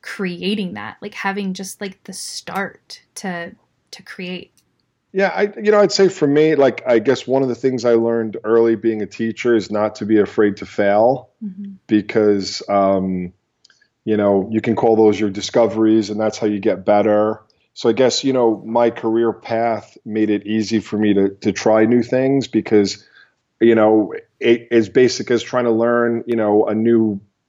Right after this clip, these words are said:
Speaker 2: graduated bob technique or something. I know the first time or the first dozen times you do it, you're not gonna get it right.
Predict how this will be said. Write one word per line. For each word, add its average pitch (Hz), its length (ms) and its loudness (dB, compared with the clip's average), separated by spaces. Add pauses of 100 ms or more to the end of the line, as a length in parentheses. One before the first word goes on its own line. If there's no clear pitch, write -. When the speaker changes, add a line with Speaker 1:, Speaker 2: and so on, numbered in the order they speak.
(140)
Speaker 2:
graduated 107 680 2
bob 107 340 0
technique 104 460 -4
or 98 60 -2
something. 90 520 -6 (340)
I 120 140 4
know 135 300 4
the 113 100 0
first - 560 -2 (400)
time 123 500 0
or 104 80 0
the 101 80 -2
first 113 440 -2
dozen 113 360 0
times 113 320 -4
you 101 80 -8
do 123 220 2
it, 107 80 0
you're 104 100 -4
not 113 200 -2
gonna 113 120 -4
get 113 160 0
it 110 80 -4
right. 110 360 0